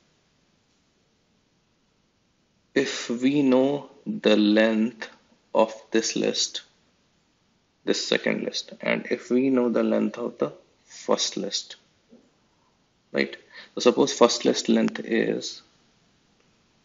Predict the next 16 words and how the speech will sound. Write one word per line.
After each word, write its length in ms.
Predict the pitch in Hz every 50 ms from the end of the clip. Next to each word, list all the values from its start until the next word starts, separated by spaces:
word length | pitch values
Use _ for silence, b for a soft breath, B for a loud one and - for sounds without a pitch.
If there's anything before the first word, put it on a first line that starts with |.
| _ _ _ _ _ _ _ _ _ _ _ _ _ _
what 140 | - 110 120
is 80 | 123
first 220 | - 110 107 - -
list 200 | 107 101 - -
length? 280 | 107 - 101 - - -
One, 240 | - 104 104 104 104
two, 160 | - 110 107
three, 180 | - - 113
four, 220 | 117 - - 127 -
seven. 400 | - - - - - - - - - _ _ _ _ _ _ _ _ _ _ _ _ b b b b b b b b -
And 160 | 101 107 107
what 160 | 110 110 107
is 120 | 120 117 -
second 320 | 117 113 - 123 123 127
list 260 | 135 131 131 - - 127
length? 260 | 135 151 165 -